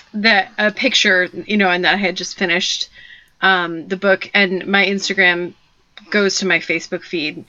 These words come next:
which is private. So unless you're my friend, you can't see it. But I got so many <laughs> comments from people being like,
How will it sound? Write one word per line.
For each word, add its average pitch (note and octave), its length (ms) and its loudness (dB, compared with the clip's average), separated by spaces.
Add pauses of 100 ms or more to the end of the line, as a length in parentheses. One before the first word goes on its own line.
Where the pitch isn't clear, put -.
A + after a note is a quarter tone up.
which F#3 180 -6
is E3 100 -12
private. D3 600 -2
So D3 380 -8 (120)
unless F3 280 -10
you're F3 80 -6
my E3 120 -4
friend, E3 260 -10
you D3+ 60 -12
can't - 240 -12
see D#3 100 -6
it. - 140 -4 (420)
But G#3+ 120 2
I A#3+ 120 4
got B3+ 180 2
so A3+ 300 -2
many A3+ 240 0
<laughs> - 0 -
comments A#3+ 880 -2 (800)
from F4 120 4
people D#4+ 260 2
being D4 200 2
like, C4 200 2